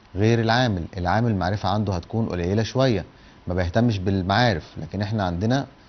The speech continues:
الطالب بتاعنا، مفروض طالب الدبلوم هيكون عندنا شويه اهتمام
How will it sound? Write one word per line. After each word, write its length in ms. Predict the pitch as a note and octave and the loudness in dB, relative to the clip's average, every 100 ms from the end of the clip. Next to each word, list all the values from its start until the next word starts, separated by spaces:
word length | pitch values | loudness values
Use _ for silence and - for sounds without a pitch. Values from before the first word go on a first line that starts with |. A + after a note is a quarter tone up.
| - | -6
الطالب 280 | - G2+ F2 | 0 0 0
بتاعنا، 360 | G#2 G#2+ A#2+ | 0 2 2
مفروض 320 | G2+ E2 G#2 F#2 | 0 -4 -6 -4
طالب 260 | G2+ F#2+ | -2 -2
الدبلوم 400 | D#2+ E2 G2+ C3+ | -4 -4 -2 -2
هيكون 360 | F#2+ E2 A2+ A#2 - - - | -2 -2 -2 -4 -8 -10 -4
عندنا 260 | F#2+ B2 | 2 2
شويه 240 | B2 C3+ C3+ | 4 4 4
اهتمام 440 | A#2 A2+ B2+ A#2+ | 4 2 2 2